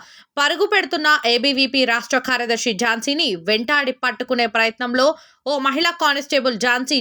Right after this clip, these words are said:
జుట్టు చేతికందడంతో పట్టుకొని లాగడంతో కింద పడిపోయింది. ఈ వీడియో సామాజిక మాధ్యమాల్లో వైరల్ కావడంతో రాజేంద్రనగర్ మహిళా పోలీసుల తీరుపై సర్వత్రా విమర్శలు వెల్లువెత్తుతున్నాయి.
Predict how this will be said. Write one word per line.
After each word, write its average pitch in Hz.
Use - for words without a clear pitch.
జుట్టు 302
చేతికందడంతో 294
పట్టుకొని 269
లాగడంతో 240
కింద 247
పడిపోయింది. 233
ఈ 214
వీడియో 262
సామాజిక 262
మాధ్యమాల్లో 247
వైరల్ 220
కావడంతో 247
రాజేంద్రనగర్ 302
మహిళా 277
పోలీసుల 254
తీరుపై 240
సర్వత్రా 277
విమర్శలు 262
వెల్లువెత్తుతున్నాయి. 220